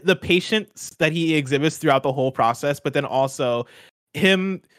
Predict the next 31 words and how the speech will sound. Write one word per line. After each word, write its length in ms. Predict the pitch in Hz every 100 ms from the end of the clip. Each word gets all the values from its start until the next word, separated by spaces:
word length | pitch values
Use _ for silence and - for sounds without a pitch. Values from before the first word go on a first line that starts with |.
| _ _ _ -
like, 320 | 175 143 - -
also 240 | 190 226
having 280 | 170 175 190
trust 380 | - 165 - 190
in 80 |
you 400 | 196 208 214 226 - _
in 200 | 180 185
your, 180 | 180 180 -
in 140 | 175
your 80 | 175
process, 600 | 170 156 160 190 190 -
even 220 | 175 175
though 160 | 165 160
you 280 | 160 151 147
are 360 | 131 139 147 - _ _ _ 143
doing 300 | 165 160 147
all 160 | 143
this 120 | 147
crazy 360 | 143 151 147 143
shit 420 | 139 127 135 127
and 440 | - 131 123 120 120 _ _ 143
doing 300 | 139 165 156
things 480 | 156 147 151 147 -
not 320 | 131 143 139 120
by 140 | 147
the 80 | 139
books 260 | 123 135
and 120 | - 127
being 240 | 139 135
un-, 160 | 131 135 -
un-, 160 | 151